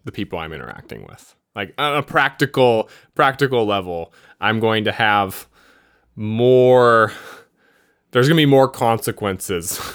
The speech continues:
<laughs> for me if I am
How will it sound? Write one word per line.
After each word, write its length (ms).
<laughs> 240
for 360
me 240
if 220
I 340
am 540